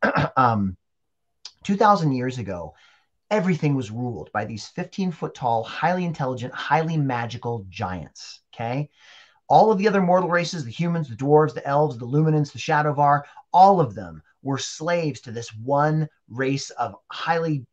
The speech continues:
powerful giants, right? They're almost godlike. They're demigods, okay? And then there was a revolution, okay? Two thousand years ago, this revolution happened. They overthrew their overlords, and during the war, fifty percent of the giants died in the war, and fifty percent of the giants fled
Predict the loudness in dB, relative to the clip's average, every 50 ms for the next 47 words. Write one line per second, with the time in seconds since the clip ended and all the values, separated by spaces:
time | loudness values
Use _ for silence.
0 | _ _ -10 -4 2 4 6 6 6 4 2 -2 -10 -10 -6 -6 -6 -6 -8 -10
1 | -16 -10 -8 -8 -8 -6 -6 -4 -2 0 0 0 0 0 -2 -2 -2 -2 -4 -6
2 | -14 -14 -14 -16 -12 -10 -8 -8 -8 -10 -12 -14 -18 -18 -20 _ -20 -14 -12 -10
3 | -10 -10 -12 -14 _ -20 -20 _ _ _ _ -6 -6 -4 -2 -2 -2 -2 -4 -6
4 | -10 _ _ _ _ _ -8 -2 0 0 2 0 0 -2 -4 -4 -4 -4 -4 -4
5 | -4 -4 -6 -8 -8 -10 -14 -18 -20 _ _ _ _ _ _ -12 -10 -8 -8 -8
6 | -10 -6 -6 -2 2 2 2 2 2 0 -2 0 -2 -2 -4 -4 -2 0 2 2
7 | 2 2 0 -4 _ _ _ _ _ _ -10 -10 -10 -6 0 0 0 0 0 -2
8 | -4 -4 -4 -4 -2 0 0 0 0 0 0 0 -2 -4 -8 _ _ _ -18 -8
9 | -6 -4 -4 -4 -2 -2 -2 -2 -2 -4 -4 -4 0 2 2 2 2 2 0 0
10 | -2 -2 -2 -4 -4 -6 -6 -4 -4 -4 -2 -4 -6 -2 2 2 2 2 0 -8
11 | -12 -12 -10 -10 -10 -10 -6 -4 -4 -2 -2 -4 -4 -2 -2 -2 0 -2 -4 -6
12 | -8 -2 2 2 4 4 4 2 0 -2 -4 -4 -4 -4 -2 -2 0 0 -2 -2
13 | -4 -10 -10 -10 -10 -12 -12 -12 -14 -14 -8 -6 -6 -4 -4 -6 -4 -4 -4 -4
14 | -4 -6 -8 -10 -16 -16 -8 -4 -2 -2 -2 -2 -4